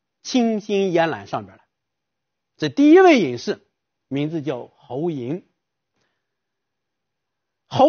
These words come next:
嬴啊，是魏国的隐士，已经七十岁了，在魏国的都城大梁呢，负责看守仪门，啊，东门儿，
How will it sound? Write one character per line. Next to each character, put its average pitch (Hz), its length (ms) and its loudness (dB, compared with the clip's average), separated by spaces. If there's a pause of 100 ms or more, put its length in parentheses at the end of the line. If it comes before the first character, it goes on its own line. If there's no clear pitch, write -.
嬴 349 280 8
啊， 240 260 2 (200)
是 294 140 -2
魏 302 220 6
国 180 200 0
的 247 80 2
隐 123 240 -2
士， - 220 -12 (320)
已 143 140 -12
经 214 160 -2
七 330 260 0
十 269 80 -2
岁 190 200 0
了， 107 160 -10 (680)
在 277 160 4
魏 302 240 6
国 240 200 2
的 262 360 -2
都 302 220 2
城 247 240 -4
大 254 260 2
梁 185 240 2
呢， 220 220 0 (180)
负 226 320 -4
责 190 420 0
看 220 320 0
守 170 380 -4 (100)
仪 196 220 -4
门， 202 300 -2 (180)
啊， 135 140 -6
东 175 180 -4
门 156 120 0
儿， - 120 -4